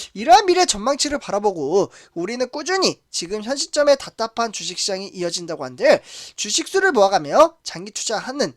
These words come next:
그러한 동력의 발판이지 않을까라는 생각이 들기도 합니다.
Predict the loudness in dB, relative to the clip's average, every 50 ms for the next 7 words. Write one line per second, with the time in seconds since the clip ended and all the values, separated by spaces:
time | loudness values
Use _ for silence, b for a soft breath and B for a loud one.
0 | _ _ _ -8 -4 -2 -2 -2 -4 -6 -12 -8 -6 -4 -4 -4 -6 -8 -12 -12
1 | -12 -12 -12 -10 -12 -12 -12 -8 -6 -4 -4 -4 -4 -4 0 0 2 2 0 -2
2 | -4 -4 -4 -4 -4 -10 _ -16 -14 -12 -12 -12 -12 -12 -8 -6 -6 -6 -6 -10
3 | -14 -16 -16 -14 -12 -10 -10 -10 -10 -12 -14 -14 -14 -14 -16 -18